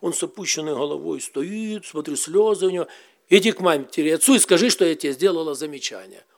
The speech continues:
Вот ты смотри, какая любовь, а? Прямо, прямо любовь, аж прям реки-потоки целые. Братья и сёстры, вот, вот такие бывают бабушки.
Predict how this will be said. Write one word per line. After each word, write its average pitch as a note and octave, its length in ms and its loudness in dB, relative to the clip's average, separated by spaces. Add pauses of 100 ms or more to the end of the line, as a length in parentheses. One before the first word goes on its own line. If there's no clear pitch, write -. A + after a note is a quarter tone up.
Вот G#3 220 -6
ты C#3 120 -8
смотри, C#3+ 380 -10
какая B2 360 -14
любовь, G#2+ 380 -20
а? F#3+ 160 -16 (320)
Прямо, F3 360 -8
прямо D#3+ 400 -8
любовь, C3 360 -10
аж - 240 -14 (220)
прям D3+ 180 -8
реки-потоки D3+ 680 -8
целые. A2+ 400 -18 (1400)
Братья D3+ 320 -6
и - 20 -6
сёстры, - 460 -8 (380)
вот, - 340 -14
вот A3 180 -10
такие F#3+ 400 -6
бывают D3 380 -8
бабушки. - 580 -16